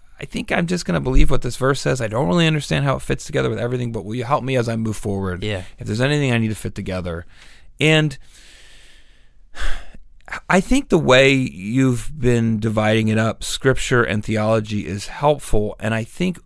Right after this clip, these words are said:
Speaker 1: one way to see what that points us to is statements in Scripture that are so, like,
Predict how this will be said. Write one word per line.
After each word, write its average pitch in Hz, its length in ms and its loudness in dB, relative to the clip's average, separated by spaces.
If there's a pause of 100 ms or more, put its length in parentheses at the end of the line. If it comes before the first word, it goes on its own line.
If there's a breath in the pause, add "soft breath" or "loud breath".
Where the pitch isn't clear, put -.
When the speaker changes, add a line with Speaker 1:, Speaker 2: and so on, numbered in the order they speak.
Speaker 1:
one 147 500 -2 (640)
way 135 460 2
to 143 80 2
see 147 320 -2
what 123 280 0
that 117 220 2
points 156 320 0
us 131 140 -2
to 120 240 2
is 110 260 0 (920 soft breath)
statements - 580 2
in 175 80 2
Scripture 131 600 0
that 110 160 0
are 107 100 0
so, 135 320 2
like, 110 240 0